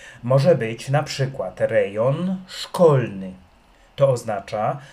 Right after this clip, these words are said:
że do danej szkoły chodzą dzieci z określonego terenu, rejonu. „To jest mój rejon”.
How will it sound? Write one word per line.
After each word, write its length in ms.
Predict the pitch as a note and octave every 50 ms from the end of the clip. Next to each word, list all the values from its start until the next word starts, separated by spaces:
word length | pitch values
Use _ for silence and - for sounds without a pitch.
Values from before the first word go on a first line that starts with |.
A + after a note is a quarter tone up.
| C#3+ C#3 A#2+
że 140 | A2+ C3
do 120 | A#2 A2+ A2
danej 360 | C3+ C#3+ C#3 C3 A#2+ A2 G#2
szkoły 520 | - - - - - G#2 F#2+ G2 - -
chodzą 340 | - - C#3+ B2+ A#2 A#2+ A2+
dzieci 320 | - C3 C#3+ - - C#3+ C3+
z 80 | -
określonego 1000 | - - D#3+ - - - D#3 D#3 D3+ - - - C3+ C3+ C3 C3+ C#3+ C#3 C#3+ C#3+ C3+
terenu, 600 | C#3 C#3 C3+ C#3 C#3+ C#3+ C3+ A#2+ G#2 F#2 - - - - _ _ - - -
rejonu. 840 | C3 C3+ C#3+ D#3 D3+ D3 C#3 C#3+ D#3+ D#3 D3+ C#3+ C3 A2 G2 F#2 F2 - - _ _ _ _ _ _ _ _ _ _ _ - - - - - - - _ _
„To 120 | - C#3+
jest 480 | D3+ F3+ F#3+ F#3+ F#3+ - - - - - -
mój 540 | C3 C3+ C3+ C3+ C3+ C#3 C#3 C#3 C#3+ C#3 C#3 C#3 - - - _ -
rejon”. 520 | - - B2 A#2 A#2 A2 G2 F#2+ F2+ F2+